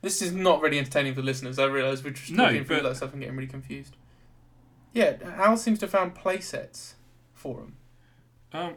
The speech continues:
Speaker 1: That's mental.
Speaker 2: we, we're gonna have to do some research on
Speaker 1: I
Speaker 2: that
Speaker 1: think we are.
Speaker 2: because
Speaker 1: 'Cause they never. I had no idea they did play sets either.
Speaker 2: So they did play sets. They did
Speaker 1: Oh my god.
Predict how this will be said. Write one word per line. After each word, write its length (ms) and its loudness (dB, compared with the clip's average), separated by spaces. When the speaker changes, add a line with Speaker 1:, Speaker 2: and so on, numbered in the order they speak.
Speaker 1:
That's 200 -20
mental. 220 -16
Speaker 2:
we, 240 0
we're 140 -8
gonna 180 -10
have 120 -16
to 60 -12
do 140 -6
some 180 -4
research 420 -10
on 80 -14
Speaker 1:
I 20 -14
Speaker 2:
that 120 -10
Speaker 1:
think 120 -4
we 80 -8
are. 100 -8
Speaker 2:
because 260 -6
Speaker 1:
'Cause 160 -20
they 80 -12
never. 340 -10
I 60 -14
had 100 -8
no 100 -2
idea 160 -4
they 200 -6
did 180 -14
play 220 -8
sets 360 -14
either. 260 -16
Speaker 2:
So 180 -2
they 180 0
did 240 -4
play 240 0
sets. 380 -8
They 180 -2
did 200 0
Speaker 1:
Oh 160 6
my 220 6
god. 420 -2